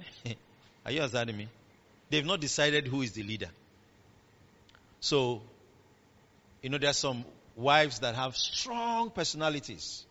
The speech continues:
Praise God. All right? And then there are some husbands that are not so expressive. It doesn't change anything.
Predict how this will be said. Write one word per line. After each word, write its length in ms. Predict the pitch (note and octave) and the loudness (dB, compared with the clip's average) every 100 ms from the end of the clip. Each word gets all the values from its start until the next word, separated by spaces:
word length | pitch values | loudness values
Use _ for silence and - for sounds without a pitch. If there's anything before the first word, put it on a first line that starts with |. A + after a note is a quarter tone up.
| _ _ - | _ _ -2
Praise 220 | C3+ G2+ | -2 0
God. 200 | A#2 A2 - - - - - - _ - - - _ _ A#2 | -2 -4 -10 -20 -20 -20 -20 -20 _ -20 -20 -20 _ _ -6
All 80 | |
right? 260 | A2+ C3+ F3+ - - - - _ _ _ _ - | 0 0 -2 -14 -20 -20 -20 _ _ _ _ -10
And 160 | A#2 B2+ | -4 0
then 80 | D3+ | 2
there 120 | D3 | 2
are 20 | |
some 180 | B2+ C3+ | 0 -2
husbands 480 | D3+ D#3+ C3+ D3+ C3+ | -2 -2 -2 -4 -2
that 140 | B2+ | -2
are 80 | A#2+ | -2
not 220 | B2+ C3 | -2 -4
so 480 | - - A#2+ A2 F#2+ - - - _ - - _ - _ - - | -4 -2 -2 -2 -6 -12 -20 -20 _ -20 -20 _ -20 _ -20 -10
expressive. 640 | G#2 - - G2 - C#2 - - _ _ _ _ _ _ _ _ _ _ - | -4 -2 0 -2 -2 -8 -18 -20 _ _ _ _ _ _ _ _ _ _ -2
It 60 | D3 | 0
doesn't 300 | G3+ A3 G3+ | 2 0 0
change 420 | F#3 E3+ D3+ - - - - _ - | 0 0 -2 -6 -12 -20 -20 _ -4
anything. 440 | C#3 C3 A2+ F#2+ | -2 -2 -4 -8